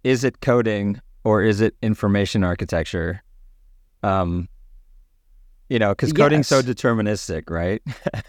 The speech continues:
Speaker 1: <laughs> And information architecture is is this, like, directing somebody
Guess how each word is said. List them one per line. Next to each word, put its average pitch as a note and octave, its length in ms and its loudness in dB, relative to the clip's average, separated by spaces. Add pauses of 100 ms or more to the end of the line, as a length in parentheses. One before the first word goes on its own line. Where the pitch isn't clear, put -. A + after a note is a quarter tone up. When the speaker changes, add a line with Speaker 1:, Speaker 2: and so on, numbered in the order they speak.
(140)
Speaker 1:
<laughs> G2+ 80 -14 (800)
And G#2+ 180 0
information C3 600 0
architecture A#2 640 -2
is G#2 320 -4 (720)
is G#2 160 -2
this, G#2+ 280 0
like, G2+ 300 2 (200)
directing A2 600 2
somebody F#2 720 -2